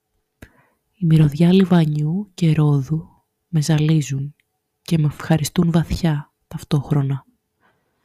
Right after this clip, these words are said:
Μια γυάλα νερό για τα λάθη. Το βιβλίο μου για τα σωστά λόγια. Τα φρούτα για... Και ξεκινάω.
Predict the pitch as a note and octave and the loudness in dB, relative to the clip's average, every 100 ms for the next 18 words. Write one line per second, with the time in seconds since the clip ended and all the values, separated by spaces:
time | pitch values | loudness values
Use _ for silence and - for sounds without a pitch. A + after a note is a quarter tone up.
0 | _ _ _ E3+ E3 F3+ F#3 F3+ D#3 D3+ | _ _ _ 0 2 4 4 2 0 -2
1 | E3 F3 E3+ D3+ D3 C3+ - _ _ _ | -2 -4 -4 -4 -4 -8 -16 _ _ _
2 | _ _ _ _ _ _ _ _ - D#3 | _ _ _ _ _ _ _ _ -8 -4
3 | D3 D3 D#3 E3 D3 D3 D#3+ D#3+ D#3 D3+ | -2 0 0 0 -2 -4 -4 -4 -4 -6
4 | D#3 - E3 D#3+ D#3 B2+ C3+ - _ _ | -6 -2 0 2 2 0 -4 -10 _ _
5 | _ _ _ _ _ _ _ _ _ E3 | _ _ _ _ _ _ _ _ _ -10
6 | - F3+ F3+ D#3+ D#3+ D#3 D3+ D3 D3+ D#3 | -4 -2 0 2 2 2 0 -2 -6 -12
7 | _ _ _ _ _ _ _ _ - G3+ | _ _ _ _ _ _ _ _ -16 -8
8 | - F#3+ F3+ E3 C#3+ C#3 | -6 -2 0 0 -2 -6